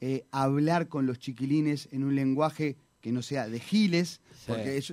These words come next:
Speaker 1: todo un tema, ¿eh?
Speaker 2: Cercanía,
Speaker 1: Cómo,
Speaker 2: cercanía.
Speaker 1: también cómo hablar de los derechos, por ejemplo, hay, hay todo un tema
Speaker 2: Que te
Speaker 1: ahora.
Speaker 2: vengan a mostrar el celular, como hacían
Speaker 1: No,
Speaker 2: contigo.
Speaker 1: claro, pero hay un tema ahora, por ejemplo, con la cuestión de los derechos, por ejemplo, de la diversidad, que para muchos varones pobres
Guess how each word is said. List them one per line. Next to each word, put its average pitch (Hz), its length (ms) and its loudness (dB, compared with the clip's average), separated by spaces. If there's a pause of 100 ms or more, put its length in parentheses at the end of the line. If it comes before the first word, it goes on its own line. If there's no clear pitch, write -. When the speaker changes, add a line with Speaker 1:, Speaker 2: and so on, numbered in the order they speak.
Speaker 1:
todo 151 160 4
un 139 120 2
tema, 214 360 4
¿eh? 139 40 4
Speaker 2:
Cercanía, 175 500 2
Speaker 1:
Cómo, 151 240 0
Speaker 2:
cercanía. 165 380 4
Speaker 1:
también 190 280 -2
cómo 208 160 -2
hablar 208 240 2
de 196 100 0
los 170 120 0
derechos, 190 540 -2 (240)
por 139 80 -8
ejemplo, 165 240 -6
hay, - 140 -8
hay 202 40 -2
todo 202 160 -4
un 165 120 -4
tema 175 260 -2
Speaker 2:
Que 156 80 2
te 185 100 2
Speaker 1:
ahora. 202 60 6
Speaker 2:
vengan 214 180 4
a 196 60 0
mostrar 185 240 -2
el 175 60 -4
celular, 156 360 -2
como 131 120 -6
hacían 135 180 -6
Speaker 1:
No, 135 60 -4
Speaker 2:
contigo. 117 340 -4
Speaker 1:
claro, 160 320 0
pero 165 180 -4
hay 214 140 -4
un 208 80 -2
tema 202 220 -2
ahora, 208 160 0
por 160 120 -2
ejemplo, 160 300 -4
con 135 120 -4
la 127 80 -4
cuestión 127 300 -6
de 156 80 -2
los 123 140 -2
derechos, 123 480 -4 (200)
por 110 120 -12
ejemplo, 123 260 -2
de 120 100 -2
la 113 120 -2
diversidad, 113 640 -2 (240)
que 139 120 -2
para 127 260 -2
muchos 160 420 -4
varones 131 600 -6 (140)
pobres 180 600 -2